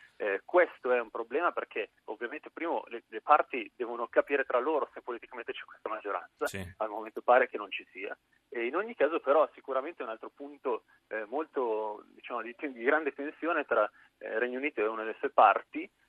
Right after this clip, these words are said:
Speaker 1: eh, perché la Scozia, non so se avete sentito, eh, forse se, tra due settimane, eh, riproporrà un referendum
Speaker 2: Certo.
Speaker 1: per l'indipendenza. Quindi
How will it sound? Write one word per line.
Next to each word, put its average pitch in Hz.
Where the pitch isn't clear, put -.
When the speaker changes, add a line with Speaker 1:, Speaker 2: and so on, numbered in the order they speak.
Speaker 1:
eh, -
perché -
la 107
Scozia, 123
non 107
so -
se -
avete 104
sentito, 127
eh, 107
forse 139
se, 117
tra 110
due 110
settimane, 113
eh, 104
riproporrà 131
un 113
referendum 113
Speaker 2:
Certo. 98
Speaker 1:
per -
l'indipendenza. 127
Quindi 123